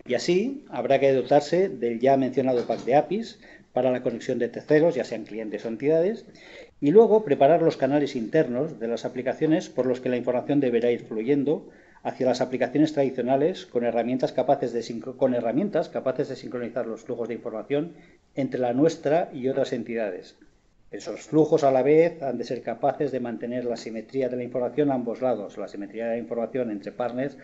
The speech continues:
es de evidente necesidad para que el sistema funcione, mientras a la vez se van asegurando, eh, fotografías signature de las, de las diferentes posiciones.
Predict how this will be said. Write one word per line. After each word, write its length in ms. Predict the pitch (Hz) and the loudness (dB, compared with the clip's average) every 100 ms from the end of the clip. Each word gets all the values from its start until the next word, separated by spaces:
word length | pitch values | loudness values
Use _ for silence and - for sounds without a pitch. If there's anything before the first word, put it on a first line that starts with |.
| - - _ | -20 -20 _
es 220 | 120 113 | -2 2
de 60 | 123 | 0
evidente 440 | 113 117 117 120 | 2 0 0 -2
necesidad 560 | 113 113 110 117 135 123 | -2 -4 -6 0 2 2
para 160 | 113 107 | -2 -4
que 80 | 113 | -6
el 60 | |
sistema 360 | 117 107 117 117 | -8 -6 -4 -4
funcione, 560 | 117 107 131 131 160 - - _ - | -4 -2 0 2 0 -6 -20 _ 0
mientras 440 | 127 135 147 143 | 4 4 4 2
a 40 | 120 | 2
la 80 | |
vez 180 | 120 127 | 2 2
se 100 | 127 | 2
van 160 | 120 127 | 0 0
asegurando, 880 | 120 120 127 147 147 151 202 - - - - - | -4 -2 2 2 4 2 0 -4 -18 -20 -20 -2
eh, 260 | 127 120 117 | 6 6 6
fotografías 600 | 123 123 117 - 139 135 | 2 2 2 2 2 2
signature 560 | 131 131 120 123 143 | 0 0 4 2 2
de 140 | 123 123 | 0 -2
las, 340 | 113 107 98 | -2 -6 -8
de 80 | 113 | -8
las 160 | 113 107 | -8 -8
diferentes 420 | 113 110 101 98 | -12 -12 -12 -12
posiciones. 720 | 104 98 90 92 101 143 | -14 -16 -14 -12 -12 -14